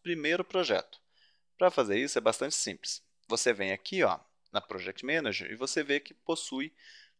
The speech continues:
vários botões para trabalhar com projetos.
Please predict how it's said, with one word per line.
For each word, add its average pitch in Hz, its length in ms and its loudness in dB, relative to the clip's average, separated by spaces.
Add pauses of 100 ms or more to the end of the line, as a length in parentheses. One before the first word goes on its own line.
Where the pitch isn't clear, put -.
(260)
vários 143 480 12
botões 120 720 2 (180)
para 135 180 10
trabalhar 107 600 8
com 131 340 0 (300)
projetos. - 640 4